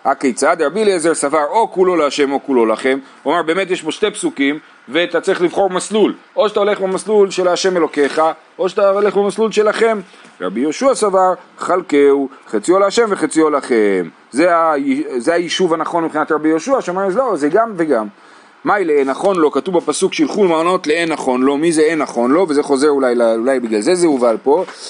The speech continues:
אמר רב, אה, אמר רב חיסדא,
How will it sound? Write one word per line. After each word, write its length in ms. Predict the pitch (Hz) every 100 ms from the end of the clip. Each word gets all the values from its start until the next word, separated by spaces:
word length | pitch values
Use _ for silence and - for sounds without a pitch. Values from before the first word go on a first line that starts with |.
| - 95
אמר 200 | 131 175 151
רב, 160 | 139 - - - _ -
אה, 220 | 123 127 135
אמר 200 | 135 151 147
רב 260 | 143 151 147 - - -
חיסדא, 480 | 135 135 160 202